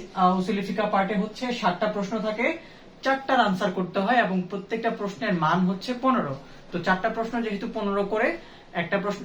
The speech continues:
একটা প্রশ্ন যেহেতু পনেরো করে, চারটা প্রশ্ন হচ্ছে ষাট নম্বর। এবং দ্বিতীয় পার্টে যদি আমরা চলে যাই, সেটা হচ্ছে ফারাইজ, এবং এই পার্টটাতে, আহ, এখানে ষাটটা প্রশ্ন থেকে দুইটা দেওয়া হয়েছে, but এখানে একটা টাইপিং মিস্টেক, এটা হচ্ছে চারটি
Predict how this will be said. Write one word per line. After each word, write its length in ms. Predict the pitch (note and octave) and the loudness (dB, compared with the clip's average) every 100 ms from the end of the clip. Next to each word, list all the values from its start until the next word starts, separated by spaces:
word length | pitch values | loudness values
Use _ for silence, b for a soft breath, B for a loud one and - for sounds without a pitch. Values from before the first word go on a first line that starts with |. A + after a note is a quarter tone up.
| - | -4
একটা 160 | F#3 A3+ A3 | 2 2 2
প্রশ্ন 180 | A3 A#3+ G#3+ | -4 -2 -2
যেহেতু 200 | G#3 A#3+ A#3 | -2 -4 -2
পনেরো 240 | G3 G3+ G3 | -2 0 -2
করে, 100 | C4 C4+ | -4 -2
চারটা 200 | G3 F#3+ | -2 -2
প্রশ্ন 200 | F#3+ F#3 G3 | -2 -2 0
হচ্ছে 200 | F3+ - D4 E4 B B - | -2 0 -4 -4 B B -6
ষাট 240 | - G#3+ F#3 F3+ | 2 2 4 2
নম্বর। 280 | D3 C3+ C3+ - B B G#3 | 2 -2 -6 -12 B B 4
এবং 160 | G#3+ G#3 A3 F#3 C#3+ | 4 2 -2 -6 -2
দ্বিতীয় 300 | A3 A#3+ C#4 A#3+ | -2 2 2 6
পার্টে 200 | C4 B3+ A#3+ | 6 4 -4
যদি 100 | A3 G#3 | 0 2
আমরা 140 | F3+ F3+ | 2 0
চলে 160 | D#3 C#3+ | -2 0
যাই, 120 | E3 A#3 | 0 0
সেটা 140 | G3+ G3 | 0 -2
হচ্ছে 160 | F3+ F#3+ | -2 0
ফারাইজ, 460 | F#3+ E3+ F3 G#3 C#4 - B B F3 | 2 4 4 4 0 -8 B B -6
এবং 120 | E3 E3+ G#3 | -4 -2 0
এই 80 | A#3+ B3+ | 0 4
পার্টটাতে, 560 | A#3 G#3 - F3 D#3+ E3 G#3+ | 4 4 2 -2 0 0 0
আহ, 960 | C#4 - - - - E3 E3 E3 D#3+ E3 E3 F#3 | -2 -10 -20 -12 -2 2 4 4 2 0 -2 -2
এখানে 240 | G3 G#3 F#3 - - - | 0 -2 -4 -8 -8 2
ষাটটা 360 | F#3+ F#3+ A#3 A#3 - | 2 2 2 2 0
প্রশ্ন 200 | A3 B3 A#3 | -2 0 0
থেকে 140 | A#3 G#3+ | 2 4
দুইটা 160 | F#3 G3 F#3 | 4 4 4
দেওয়া 160 | F#3+ | 4
হয়েছে, 180 | F3 E3+ G#3+ | 4 2 -2
but 100 | F#3+ | 0
এখানে 140 | F3+ F#3+ | 0 0
একটা 140 | G3 F#3+ | -2 2
টাইপিং 240 | F3 F3 A3+ G3+ | 0 0 -6 -4
মিস্টেক, 280 | F3+ - B3+ B B B - | -4 -2 -6 B B B -8
এটা 120 | D#3+ D#3+ | -4 -2
হচ্ছে 160 | G3+ F#3+ - B3+ | -4 -8 -4 0
চারটি 400 | B3+ B3 - | 0 -2 -8